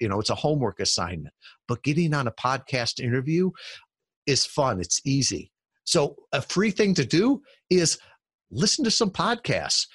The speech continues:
reach out to the host. You know, don't do a cold pitch, but listen to the interview, share it, leave a rating and review. The host will know. Uh, Gary Vaynerchuk talks about jab, jab, jab, right hook.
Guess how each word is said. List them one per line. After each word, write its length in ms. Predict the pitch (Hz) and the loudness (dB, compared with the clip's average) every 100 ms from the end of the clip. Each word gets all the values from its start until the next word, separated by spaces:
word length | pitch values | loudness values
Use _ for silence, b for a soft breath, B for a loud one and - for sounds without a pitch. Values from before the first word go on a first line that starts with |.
| B B | B B
reach 440 | 123 156 226 - - | 2 4 4 2 -2
out 260 | 175 214 - | 0 -2 0
to 100 | 185 | 0
the 80 | 165 | 2
host. 500 | 208 190 113 - - _ | 4 2 2 -2 -6 _
You 120 | 131 | -2
know, 120 | 131 143 | 0 2
don't 260 | 180 220 | 0 2
do 140 | 269 233 | 0 0
a 40 | |
cold 380 | - 180 240 226 | 2 2 2 2
pitch, 380 | - 95 - - B B B 143 | 0 0 0 -4 B B B 0
but 280 | 175 165 - B B - - - | 2 0 -4 B B -16 -16 -4
listen 420 | 135 147 226 233 | 2 4 2 2
to 60 | 175 | 2
the 220 | 131 127 | 2 2
interview, 540 | 127 117 101 101 90 82 - | 2 2 0 0 0 -2 -4
share 560 | - - 185 208 190 107 | 0 2 2 4 2 2
it, 240 | 80 - B B - | -2 -8 B B -2
leave 300 | 123 220 185 | 2 4 4
a 60 | |
rating 420 | 160 160 170 180 160 | 2 2 2 2 2
and 120 | 139 | 2
review. 460 | 139 135 170 95 - | 0 2 0 0 -4
The 80 | 107 | -2
host 420 | 170 190 - 143 | 2 2 2 2
will 200 | 156 135 | 2 2
know. 340 | 139 110 85 _ _ b b - | 0 -2 -4 _ _ b b -4
Uh, 220 | 110 110 | 0 0
Gary 260 | 110 135 151 | 2 2 2
Vaynerchuk 520 | 131 160 151 156 143 | 2 0 0 0 0
talks 260 | - 131 - | 0 0 0
about 220 | 120 - | 0 0
jab, 360 | 101 120 131 123 | 0 0 0 0
jab, 320 | 123 123 123 | 0 0 0
jab, 340 | 123 117 123 107 | 0 2 0 0
right 320 | 104 123 123 | 0 0 0
hook. 300 | 131 151 | 0 0